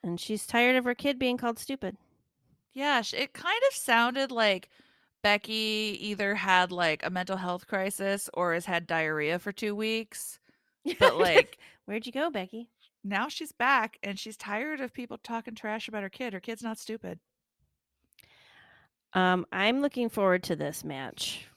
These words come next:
Speaker 2: Me too.
Speaker 1: I feel like it's gonna be a lot of fun.
Speaker 2: What is your, I mean, I don't wanna rush your predictions, but do you think there's a legit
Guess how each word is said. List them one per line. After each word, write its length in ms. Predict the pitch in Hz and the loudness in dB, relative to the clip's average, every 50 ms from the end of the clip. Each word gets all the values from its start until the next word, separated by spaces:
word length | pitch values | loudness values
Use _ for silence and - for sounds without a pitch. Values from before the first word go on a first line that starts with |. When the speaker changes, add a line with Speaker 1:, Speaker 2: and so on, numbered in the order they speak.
| _ _ _ _ _ _ - | _ _ _ _ _ _ -20
Speaker 2:
Me 120 | 185 170 | -18 -16
too. 260 | 165 - 170 117 113 - _ _ _ _ _ _ _ _ _ _ _ _ _ _ _ _ _ _ _ _ _ _ _ _ _ _ _ _ - | -12 -10 -8 -8 -8 -10 _ _ _ _ _ _ _ _ _ _ _ _ _ _ _ _ _ _ _ _ _ _ _ _ _ _ _ _ -6
Speaker 1:
I 80 | 202 | -6
feel 200 | 175 - - 190 | -4 0 2 2
like 120 | 185 175 170 | 2 2 0
it's 140 | 170 160 - | -2 -4 -2
gonna 200 | - 175 160 156 | -2 -2 -2 0
be 100 | 151 151 | -2 -2
a 60 | 151 151 | -4 -4
lot 120 | 147 147 | -6 -6
of 80 | 151 - | -8 -8
fun. 280 | - 151 139 156 - _ _ _ _ _ _ _ _ _ _ _ _ _ _ - _ _ | -8 -10 -8 -10 -12 _ _ _ _ _ _ _ _ _ _ _ _ _ _ -20 _ _
Speaker 2:
What 220 | - - 262 277 | -6 -4 -2 0
is 220 | 311 320 330 - 302 | 0 0 -2 -2 -2
your, 400 | 294 294 285 277 269 254 240 220 | -2 0 2 4 4 4 2 2
I 80 | - 208 | 0 0
mean, 140 | 214 202 202 | 2 4 6
I 100 | 185 196 | 6 6
don't 80 | 196 | 6
wanna 180 | 196 190 175 160 | 4 4 2 2
rush 380 | 151 135 147 151 185 196 - | 0 2 2 2 2 2 -2
your 100 | - 185 | -6 -8
predictions, 600 | 170 - 175 160 170 170 - - - 196 165 160 | -8 -6 -4 0 0 0 -2 -2 -6 -6 -6 -6
but 160 | - - 175 - | -8 -8 -8 -4
do 80 | 196 | -4
you 120 | 202 202 220 | -4 -4 -4
think 280 | - 190 190 196 - | -4 -4 -6 -6 -4
there's 200 | - 226 233 233 | -4 -6 -4 -4
a 60 | 226 | -2
legit 400 | 220 220 214 180 - 175 185 - | -2 -2 -2 0 0 -2 -2 -2